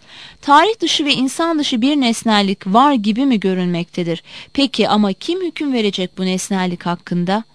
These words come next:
Hem kim bu kendiliğinden kozmos görüşünü benimseyecek ve böyle bir görüşün anlamı ne olacaktır? Burada bir tanrı kavramının ve daha çok mistik bir bilinmeyen tanrı kavramının kalıntısı olduğu ileri sürülebilir.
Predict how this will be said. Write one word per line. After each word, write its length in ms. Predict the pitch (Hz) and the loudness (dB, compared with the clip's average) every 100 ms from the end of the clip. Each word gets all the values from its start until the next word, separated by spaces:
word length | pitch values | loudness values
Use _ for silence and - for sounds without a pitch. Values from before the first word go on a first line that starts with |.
| - - - | -20 -20 2
Hem 220 | 302 320 | 4 4
kim 260 | - 480 | 0 -2
bu 180 | 302 294 - - | 2 2 0 -6
kendiliğinden 800 | - 240 247 226 254 254 262 220 | 2 4 4 4 2 4 4 4
kozmos 540 | 220 220 240 285 - | 4 4 4 2 2
görüşünü 560 | - 233 214 - 208 190 - _ | 2 0 0 0 2 0 -4 _
benimseyecek 800 | 214 202 196 - 185 175 190 180 - _ | 2 4 2 0 0 2 0 -2 -8 _
ve 180 | 196 190 | 0 4
böyle 280 | 302 359 320 | 4 4 2
bir 120 | 285 | 2
görüşün 500 | 208 214 220 - 285 | 2 2 0 -4 -4
anlamı 440 | - 214 214 262 | 0 2 2 2
ne 120 | 277 254 | 4 4
olacaktır? 760 | 196 180 180 165 - 175 175 _ - - - | 4 0 -2 -4 -6 -10 -10 _ -20 -20 0
Burada 340 | 269 269 285 | 6 6 6
bir 160 | 247 269 | 4 0
tanrı 380 | - 226 220 320 | 2 2 2 2
kavramının 640 | - 349 311 294 285 277 | 2 2 4 2 2 2
ve 140 | 269 220 | 2 4
daha 200 | 240 302 | 4 4
çok 220 | 320 302 | 0 0
mistik 420 | 214 196 359 - | 0 0 -4 0
bir 200 | 320 247 | 0 2
bilinmeyen 640 | 220 277 381 320 240 233 - - - - | 2 2 2 4 6 4 0 -10 -20 0
tanrı 340 | 240 254 349 | 6 6 4
kavramının 640 | - 269 233 214 202 208 | 4 4 6 6 4 4
kalıntısı 640 | 208 214 202 208 233 - - | 2 2 2 0 -4 -2 2
olduğu 360 | 202 196 202 | 2 2 2
ileri 320 | 180 185 185 | 0 0 -2
sürülebilir. 720 | 185 - 180 180 180 175 170 | -2 -6 -4 -4 -4 -4 -6